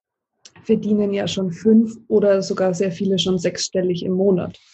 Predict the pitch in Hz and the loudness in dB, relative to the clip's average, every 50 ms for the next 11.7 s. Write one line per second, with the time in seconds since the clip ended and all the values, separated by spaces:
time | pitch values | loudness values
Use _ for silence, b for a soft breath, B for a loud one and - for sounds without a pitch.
0 | b b b b b b _ - 208 170 170 185 185 185 180 - _ _ _ 202 | b b b b b b _ -8 -6 -2 0 2 2 2 2 0 _ _ _ -4
1 | 185 - - 214 202 - - - - - _ _ _ 196 170 - - 208 208 208 | -2 0 2 0 0 -2 -8 -14 -16 -20 _ _ _ -8 -8 -4 -2 0 2 4
2 | 226 226 - - 202 196 202 202 196 196 196 196 196 180 - _ _ _ _ _ | 4 2 2 0 -4 -4 -4 -2 -2 -2 -2 -2 -4 -6 -12 _ _ _ _ _
3 | _ _ - 190 180 - - 185 185 190 190 190 196 196 214 233 - - 214 202 | _ _ -4 -4 -2 0 2 4 4 4 2 2 0 0 2 2 2 0 -2 -2
4 | 196 202 202 214 220 - 208 202 196 196 202 208 b b b b b b _ _ | -2 -2 -2 -2 -2 -2 -2 0 0 -2 -2 -4 b b b b b b _ _
5 | _ _ 185 208 220 220 - - - - 196 196 196 185 - - 196 190 196 196 | _ _ 0 2 2 2 0 -2 -2 0 2 2 2 0 0 2 2 2 2 2
6 | 202 190 202 196 185 185 190 185 - - - 214 - 214 202 185 196 202 175 180 | 0 -2 -2 -2 0 2 0 0 0 -4 -8 -4 -2 -2 -2 0 -2 -4 -4 -2
7 | 196 214 220 - 220 220 226 208 208 196 196 180 180 175 - - 185 202 262 175 | -2 -2 0 0 0 0 2 0 0 2 2 0 0 -2 -2 0 2 4 2 2
8 | - - - 180 175 165 175 190 202 220 220 214 B B B B B _ _ - | 0 -4 -6 -2 -2 0 0 2 2 0 0 -2 B B B B B _ _ -8
9 | 185 190 190 190 190 190 190 190 190 190 190 190 190 190 190 190 185 170 - _ | -4 -2 -2 0 0 0 0 0 0 0 0 0 0 0 -2 -2 -4 -6 -10 _
10 | _ _ _ _ _ _ _ _ _ _ _ _ _ 208 214 165 220 220 226 - | _ _ _ _ _ _ _ _ _ _ _ _ _ -2 0 2 4 4 4 4
11 | - 226 220 240 254 - 233 214 - - 220 220 - - | 2 2 2 2 2 2 0 2 4 4 4 4 2 0